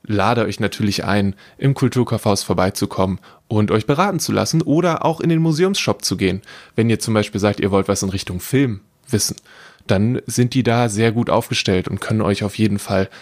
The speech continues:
beraten. Und für mich selbst ist es so, ich weiß nur, dass mir das manchmal echt hilft, aus meiner immer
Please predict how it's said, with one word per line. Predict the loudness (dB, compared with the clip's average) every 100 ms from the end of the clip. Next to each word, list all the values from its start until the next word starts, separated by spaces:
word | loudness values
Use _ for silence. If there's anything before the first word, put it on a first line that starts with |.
| -20 -20 -2
beraten. | 0 0 -4 -6 -14 -16 _ _ _ _ _ _ -4
Und | 0 2 0 -6 -12 -14 -14
für | -2 0
mich | 0 0
selbst | 0 0 -4 -10 -4
ist | -2
es | 0 0
so, | 0 0 -2 -8 -20 -20 -20 -20
ich | -2 -2 0
weiß | 0 0 0
nur, | 0 2
dass | 0 -4 -12 -20 _ -6
mir | 0
das | 0 2
manchmal | -2 0 0
echt | 0
hilft, | 0 0 0 -6 -4
aus | -2 0
meiner | 2 2 0 -4 -18 _ _ _ _ _ _ _ -2
immer | 0 2 0 -2